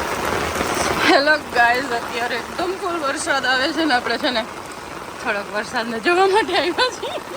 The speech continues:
આ જો અમારી આખી અગાસી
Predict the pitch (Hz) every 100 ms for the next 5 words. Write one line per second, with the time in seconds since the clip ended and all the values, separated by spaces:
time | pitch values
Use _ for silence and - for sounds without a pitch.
0 | 587 - - - - - - - - -
1 | - - - - - - - - - -
2 | 277 320 320 302 285 262 285 269 254 269
3 | - 269